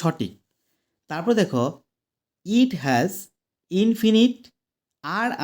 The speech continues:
আই, অর্থাৎ এর ইনপুট যে রেজিস্ট্যান্স, তার মান কিন্তু অসীম। দেখো, আমরা কিন্তু বৈশিষ্ট্যের মধ্যে এটাও দেখেছিলাম যে তার ইনপুট যে রেজিস্ট্যান্স, তার মান অসীম। এরপর কি বলা হয়েছে দেখো, যে it has zero আর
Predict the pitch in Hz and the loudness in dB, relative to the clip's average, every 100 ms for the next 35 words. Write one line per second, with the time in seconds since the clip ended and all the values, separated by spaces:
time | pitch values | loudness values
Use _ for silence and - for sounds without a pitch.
0 | 123 107 95 - _ - 131 - 196 196 | -2 -4 -8 -16 _ -6 -4 0 0 2
1 | 160 156 180 185 254 269 269 175 175 170 | 2 4 4 4 2 2 4 6 6 6
2 | - _ _ 135 147 147 170 - 123 165 | -4 _ _ -2 0 0 -2 -2 -2 -2
3 | 175 - 143 170 196 196 175 151 120 - | -4 0 2 4 4 4 2 2 0 -2
4 | 107 107 - 135 147 175 160 160 170 160 | -8 -8 -10 -8 -4 -2 -2 -2 -4 -2
5 | 151 160 156 165 156 143 131 165 160 139 | 0 0 -2 -4 -2 0 0 0 0 -2
6 | 123 120 117 120 120 117 113 _ _ _ | -2 0 0 -2 0 -2 -4 _ _ _
7 | _ - 156 156 208 175 170 156 139 - | _ -8 -6 -4 -6 0 2 2 0 -2
8 | 131 131 120 120 104 110 - 101 117 _ | -2 -2 0 -2 -4 -8 -8 -10 -12 _
9 | _ _ - 151 151 175 180 180 185 175 | _ _ -8 -6 -4 -2 2 2 2 2
10 | 165 165 - 208 294 - _ _ 127 - | 0 0 0 0 -2 -8 _ _ -10 -4
11 | 180 190 170 175 131 113 123 160 190 208 | -2 0 0 2 0 -4 -2 2 4 4
12 | 220 254 _ _ _ _ _ _ _ _ | 2 -2 _ _ _ _ _ _ _ _
13 | _ _ _ _ _ _ - 156 | _ _ _ _ _ _ -8 -4